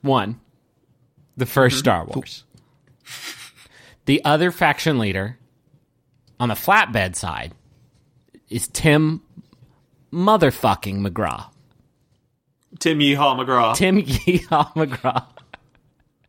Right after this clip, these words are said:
Speaker 1: Slim, Slim Tim McGraw.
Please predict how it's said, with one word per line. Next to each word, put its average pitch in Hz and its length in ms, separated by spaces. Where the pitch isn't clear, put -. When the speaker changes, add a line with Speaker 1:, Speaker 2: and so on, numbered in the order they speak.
Speaker 1:
Slim, 226 460
Slim 226 460
Tim 165 480
McGraw. 151 640